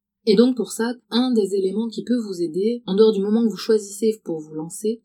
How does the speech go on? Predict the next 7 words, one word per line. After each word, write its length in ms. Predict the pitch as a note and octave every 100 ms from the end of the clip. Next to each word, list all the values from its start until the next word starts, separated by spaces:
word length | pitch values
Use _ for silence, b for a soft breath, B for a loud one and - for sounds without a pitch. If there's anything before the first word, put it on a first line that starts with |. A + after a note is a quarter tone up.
| -
ça 200 | - G3
va 100 | G#3
être 300 | A3+ - F3+
justement 440 | F3+ - G3+ A3
d'alimenter 640 | G#3 A#3 A3+ G#3+ G3+ G3+
cette 220 | G#3+ G3 F#3+
motivation. 680 | F3+ F#3 F3 F3 - D#3